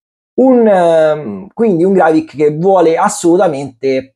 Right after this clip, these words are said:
arrivare a prendere il controllo di, del raccorto, questa fialetta che è piena del D N A di... di Avengers e non solo, di tutti i nemici s-, che si sono scontrati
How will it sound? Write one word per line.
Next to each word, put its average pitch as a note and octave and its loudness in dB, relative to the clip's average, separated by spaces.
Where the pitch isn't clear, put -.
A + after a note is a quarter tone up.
arrivare E3 0
a C#3 -8
prendere G3 -2
il - -12
controllo G3+ 0
di, C3 -4
del G3+ 0
raccorto, D#3 -4
questa F#3 0
fialetta D#3+ -2
che C3 -6
è A2 -10
piena G#3+ 2
del D3 0
D E3 0
N G#3+ 2
A D#3 0
di... C#3 -4
di E3 0
Avengers E3 0
e D3+ 2
non D#3 0
solo, C3 0
di A#2+ -10
tutti C#4+ -4
i C#3 -6
nemici D#3 -2
s-, - -14
che - -12
si - -10
sono F#3+ 0
scontrati D#3+ -2